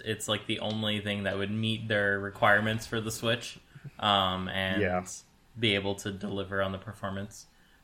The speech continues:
Speaker 1: Um, so yeah, sad times.
Speaker 2: And maybe make things actually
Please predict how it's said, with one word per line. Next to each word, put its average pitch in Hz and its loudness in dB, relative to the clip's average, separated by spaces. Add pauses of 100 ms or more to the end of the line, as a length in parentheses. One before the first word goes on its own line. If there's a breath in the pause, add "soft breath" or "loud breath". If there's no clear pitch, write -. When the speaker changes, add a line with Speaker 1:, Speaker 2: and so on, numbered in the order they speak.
(160)
Speaker 1:
Um, 90 -4 (200)
so - -12
yeah, - -10 (760)
sad 92 -4
times. - -4
Speaker 2:
And 104 -2
maybe 95 -2
make 101 -2
things 95 -4 (160)
actually 95 -6